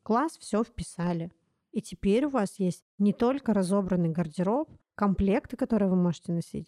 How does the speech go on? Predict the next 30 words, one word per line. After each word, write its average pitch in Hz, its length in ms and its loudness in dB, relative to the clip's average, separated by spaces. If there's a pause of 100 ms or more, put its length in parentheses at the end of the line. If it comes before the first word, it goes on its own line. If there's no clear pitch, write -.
(120)
а 190 60 -4
еще 240 280 -2
у 294 40 2
вас 254 240 -2
есть 175 340 -2
шопинг-лист, 196 800 -2 (140)
который 180 480 0 (240)
вы 180 320 0 (180)
возьмете 190 600 0
и - 180 0
пойдете 196 500 2
на 196 340 2
удачный 190 540 0
шопинг. - 580 -4 (580)
Можете 262 340 0
разобрать 254 460 2
свой 233 200 0
гардероб. 233 680 2 (140)
А, 190 600 4
если 247 260 0
хотите 262 340 0
получить 247 400 0
от 220 100 -2
меня 226 260 4
обратную 214 440 2
связь, 254 480 0
то 190 200 4
фотографируйтесь 208 840 0
в - 40 -20
комплектах, 208 880 -2